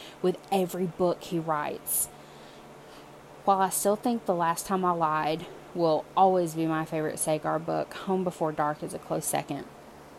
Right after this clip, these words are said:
Let me read you the synopsis. Bells that ring themselves,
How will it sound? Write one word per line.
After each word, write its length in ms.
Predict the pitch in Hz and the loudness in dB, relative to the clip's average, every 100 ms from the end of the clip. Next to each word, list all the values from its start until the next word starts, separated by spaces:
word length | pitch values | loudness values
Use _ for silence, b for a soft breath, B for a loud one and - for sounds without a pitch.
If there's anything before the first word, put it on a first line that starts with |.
| - - - - - - - - | -20 -20 -20 -20 -20 -20 -14 0
Let 160 | 233 | 4
me 140 | 302 277 | 4 4
read 240 | 180 165 | 2 0
you 80 | 165 | -4
the 140 | 165 | -2
synopsis. 840 | - 151 - - - - - - - - - - - - - - - - - - - - - B B B B - 165 - | -4 -4 -6 -12 -14 -10 -8 -8 -10 -20 -20 -20 -20 -20 -20 -20 -20 -20 -20 -20 -20 -20 -20 B B B B -14 -6 2
Bells 360 | 170 185 208 | 2 4 2
that 180 | 196 - | 2 2
ring 320 | 175 175 180 | 2 2 2
themselves, 880 | 185 190 - 165 151 151 170 - - | 0 -2 -2 0 0 -4 -6 -6 -8